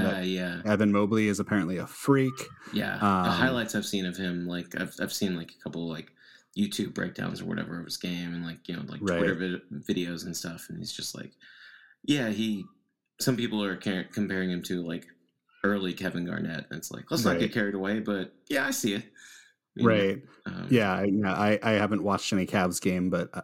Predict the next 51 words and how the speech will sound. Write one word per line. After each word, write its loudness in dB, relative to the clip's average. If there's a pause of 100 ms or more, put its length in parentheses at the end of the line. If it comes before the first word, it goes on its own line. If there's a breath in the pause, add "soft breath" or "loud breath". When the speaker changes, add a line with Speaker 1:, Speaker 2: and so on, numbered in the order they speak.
Speaker 1:
Cavs 0
games, 0
but -4
I 2
like 4
Garland. 2
If -20
this 0
guy 0
is -2 (420 soft breath)
good, 0 (220)
I 0
like, 2
I 4
like 2
something 4
exciting 4
happening 4
that, 0
you 6
know, 2 (140)
I -2 (640 loud breath)
more 6
okay 4
with 2
the -6
Cavs 4
being 6
a 2
punchline 4
than 4
the 2
<laughs> 0
Hornets, 2
but 6
Speaker 2:
Right. 6
Speaker 1:
also, 4
like, 6 (280 loud breath)
I 0
don't 8
know, 6
like, 2
good, 6
young, 6
fun 6
teams 2 (100)
are, 4 (120)
are 2
good. 4
And, 6
like, 2